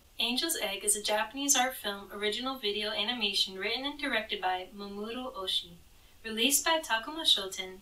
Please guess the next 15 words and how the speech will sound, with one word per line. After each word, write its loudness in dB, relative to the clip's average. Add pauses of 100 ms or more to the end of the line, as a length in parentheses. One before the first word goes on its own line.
(180)
on -4
December 2
fifteenth -2
in -12
nineteen -2
eighty-five. -6 (560)
The -4
film 4
was 4
a 0
collaboration 4
between -4
artists 2
Yoshitaka 2 (380)
Amano 2